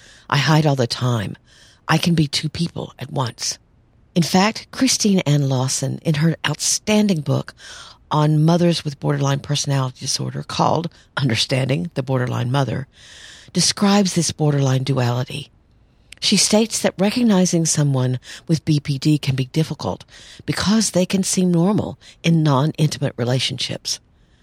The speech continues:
They have different external or public personalities. And I quote, "They function well in structured environments and in specific roles." Now, some of this sounds very similar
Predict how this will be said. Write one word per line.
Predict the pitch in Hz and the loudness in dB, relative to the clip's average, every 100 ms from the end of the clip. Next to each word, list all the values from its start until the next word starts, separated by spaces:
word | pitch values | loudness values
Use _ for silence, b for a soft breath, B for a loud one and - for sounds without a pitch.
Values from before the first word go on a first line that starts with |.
| b b | b b
They | - 156 | 0 2
have | 156 147 147 | 2 0 0
different | 196 180 202 - - | -2 0 -2 -4 -8
external | - - - 165 156 147 b b | -6 -4 0 0 0 -4 b b
or | 165 | -6
public | - 165 151 - | 0 0 0 -2
personalities. | - 123 143 143 135 135 - - - b b b b b b _ _ _ | -6 -6 -2 0 0 -4 -8 -10 -10 b b b b b b _ _ _
And | - 143 | -2 0
I | 135 | 0
quote, | - 185 147 - - b b b | 0 2 2 0 -8 b b b
"They | 170 | 0
function | 170 - 202 - 196 | 2 2 0 2 2
well | 175 180 135 104 - B B | 2 2 2 -2 -8 B B
in | 175 | 0
structured | - - 180 - 202 | 0 0 -2 0 0
environments | 180 151 127 123 123 - - B B | 0 0 -2 -2 -4 -8 -10 B B
and | 156 160 | 2 4
in | 147 | 2
specific | - 156 - 147 147 - | -2 0 0 0 -4 -8
roles." | 120 - - - - _ _ _ _ _ | -10 -10 -12 -12 -12 _ _ _ _ _
Now, | 190 185 | 0 0
some | - 294 | 2 2
of | 175 | 2
this | 131 139 | 0 0
sounds | 185 185 180 | 0 0 0
very | 208 208 | 0 2
similar | 196 262 269 - | 0 0 0 -4